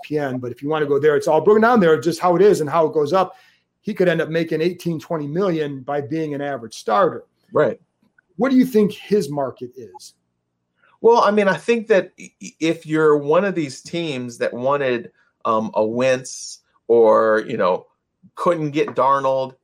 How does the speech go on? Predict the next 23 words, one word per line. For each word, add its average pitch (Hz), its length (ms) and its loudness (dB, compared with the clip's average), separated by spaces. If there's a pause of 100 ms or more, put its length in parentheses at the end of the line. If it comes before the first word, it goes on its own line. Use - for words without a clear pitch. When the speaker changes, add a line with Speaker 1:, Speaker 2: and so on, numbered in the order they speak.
Speaker 2:
in 127 140 -2
a 123 60 -4
trade 127 520 -2
or 123 60 -2
whatever, 135 380 0
then 170 280 -2
maybe 180 280 -4
you 165 120 -4
look 143 260 -4
at - 120 -14
Mariota 104 380 -4
because 151 360 -4
he 165 140 -12
is 185 320 -6
a 180 60 -4
guy 151 460 0 (280)
that's 110 160 -8
got - 260 -2
talent. 131 460 -2
He 120 120 -12
does 135 260 0
have 131 200 -2
experience. 117 720 -6